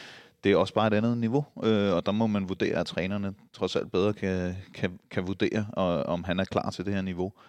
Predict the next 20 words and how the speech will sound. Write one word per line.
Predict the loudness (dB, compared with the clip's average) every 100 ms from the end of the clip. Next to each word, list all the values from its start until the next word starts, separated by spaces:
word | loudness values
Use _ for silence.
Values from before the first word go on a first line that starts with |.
| -20 -20 -6
Jeg | -4
synes, | -2 -4 0
øh, | 2 2
Babacar | 4 4 4 0 -2 -2
og, | -2 -2 0
og | 0 -2 -2 -4 -6 -4
Nikolaj | -4 -2 0 0
Jørgensen | 0 -4 -8 -8
har | -8
på | -8
skiftet | -10 -10 -12 -14 -8 -8 -4 -4
til | 0 2
at | 2 2
være, | 2 2 0
øh, | -2 -2 -2 -4 -4 -4 -4
ringest, | -4 -4 -4 -6 -10 -14 -4
øh, | -2 -2 -4 -6 -8
i | -4
forhold | -4 -2
til, | -4 -4 -4